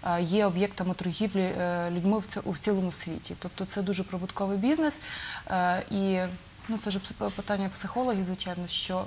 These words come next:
більшість жер-, ну, велика кількість жертв, е, не про-, не, не, не оголошують про те, що вони е, навіть вийшовши з, е, з рабства, були в рабстві. Я б не хотіла, щоб ми, якщо тема рабства, щоб ми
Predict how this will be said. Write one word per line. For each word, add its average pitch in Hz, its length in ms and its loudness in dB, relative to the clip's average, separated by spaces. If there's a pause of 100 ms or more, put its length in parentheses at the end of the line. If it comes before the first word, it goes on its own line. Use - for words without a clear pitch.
більшість 190 420 2
жер-, 196 240 -2
ну, 202 60 -2
велика 196 320 0
кількість 180 380 -6
жертв, 220 300 0 (540)
е, - 40 -8 (380)
не 196 580 4
про-, 202 240 -2
не, 196 180 2 (140)
не, 196 300 0 (100)
не 202 140 0
оголошують 196 640 0
про 185 160 -6
те, 190 180 -4
що - 180 -4
вони 175 280 -4 (500)
е, 170 200 -6
навіть 175 200 -2
вийшовши 185 380 0
з, - 240 0
е, 175 260 -6 (160)
з 165 60 -4
рабства, 247 560 4
були 190 260 2
в 175 40 -4
рабстві. 170 380 -2
Я 202 100 4
б 208 40 4
не 240 100 4
хотіла, 226 300 -4
щоб 202 160 -2
ми, 220 140 -2 (240)
якщо 214 220 -6
тема 190 280 2
рабства, 226 320 2
щоб 185 180 0
ми 208 140 2